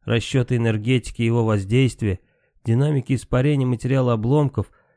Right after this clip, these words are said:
а также динамики соударения и его последствий. Это цифры, цифры, цифры и многие цифры. Лишь часть из них можно было рассчитать на основе кеплеровской механики.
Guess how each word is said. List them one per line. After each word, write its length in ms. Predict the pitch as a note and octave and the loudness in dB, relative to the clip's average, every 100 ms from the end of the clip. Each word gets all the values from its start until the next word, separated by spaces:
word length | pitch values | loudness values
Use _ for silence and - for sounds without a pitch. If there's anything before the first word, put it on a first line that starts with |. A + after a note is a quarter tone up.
| _ | _
а 140 | A2 | -8
также 340 | - C#3 A#2 A2 | -2 -2 0 -2
динамики 560 | G#2+ A#2+ C#3 C3 A2 | 0 0 0 0 -4
соударения 880 | A2 C3 A#2+ A2 A2 C3 C3+ B2 A2+ | -4 -2 -2 0 0 2 0 0 -2
и 60 | B2 | -2
его 420 | B2 G#2+ A2+ A#2+ | 0 0 0 0
последствий. 720 | A#2+ A#2+ C3 A#2+ - F#2 - _ _ _ _ _ _ _ _ _ _ | -2 -4 0 -2 -2 -10 -16 _ _ _ _ _ _ _ _ _ _
Это 240 | A2+ - | -6 -6
цифры, 540 | F#2+ - B2+ A#2+ A2 G#2 | -4 0 0 0 -2 -6
цифры, 480 | - B2+ A#2 G#2 G2+ | 0 0 2 -2 -6
цифры 600 | - C3+ A#2+ - G2 - _ | 0 2 4 2 -2 -4 _
и 180 | A#2+ B2 | -2 0
многие 420 | A#2 A#2+ G#2 G#2+ | 0 -2 -2 -4
цифры. 460 | - G#2 F#2+ F#2 - _ _ _ _ _ _ _ _ | -4 -6 -6 -10 -14 _ _ _ _ _ _ _ _
Лишь 220 | B2 A2+ | -6 -6
часть 400 | - D3+ D3 - | -4 -2 0 -2
из 140 | B2 A2+ | -4 -2
них 260 | C#3+ A#2+ A#2 | 0 -2 0
можно 340 | B2 A#2 A2+ | 0 0 -2
было 320 | G#2+ B2 A#2 | 0 2 2
рассчитать 560 | G#2+ - A#2+ - A#2+ - | 0 -4 -4 -2 -2 0
на 120 | A2 | -2
основе 340 | G#2+ C3 A#2+ | 0 0 0
кеплеровской 680 | A2 C#3 A#2+ A2 G#2+ G2+ - | 0 -2 0 0 -2 -2 -2
механики. 680 | G#2+ A#2 C#3+ A2+ F2+ - | -2 0 2 2 0 -6